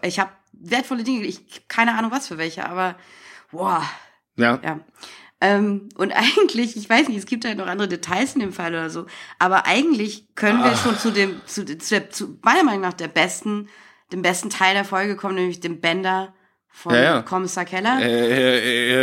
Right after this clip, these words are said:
Speaker 2: er ermittelt jetzt nämlich das, was man heute in unseren modernen Zeiten Undercover nennen würde.
Speaker 1: Mhm.
Speaker 2: Er ist jetzt Undercover.
Speaker 1: Ja.
Speaker 2: Und geht deswegen in die Sushimi-Bar. Wie heißt sie nochmal? Sch-, sch-,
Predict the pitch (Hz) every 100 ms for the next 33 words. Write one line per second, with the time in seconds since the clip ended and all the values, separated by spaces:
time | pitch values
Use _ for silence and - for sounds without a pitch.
0 | 113 82 127 139 147 131 135 131 131 127
1 | 123 - 123 131 123 127 139 113 117 123
2 | 131 120 107 110 110 110 104 85 80 107
3 | 104 107 110 98 80 78 69 78 - 160
4 | 147 135 139 - - - - - _ -
5 | - 92 104 107 104 101 90 104 104 101
6 | - 92 - - - - _ _ _ 143
7 | 135 123 202 - 104 113 123 120 120 120
8 | 123 87 117 117 117 101 117 113 - 139
9 | 120 - 98 104 123 175 - 180 165 135
10 | 113 - -